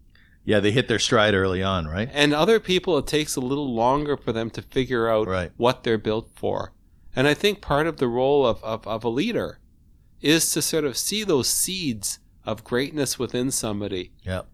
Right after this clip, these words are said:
Speaker 2: and say, "Why don't we try this?
Speaker 1: Right.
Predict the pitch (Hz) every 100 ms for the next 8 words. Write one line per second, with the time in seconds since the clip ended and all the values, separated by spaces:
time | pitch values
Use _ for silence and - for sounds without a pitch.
0 | - 135 143 139 156 147 151 185 180 156
1 | - 135 131 123 98 92 - - - 101
2 | 95 90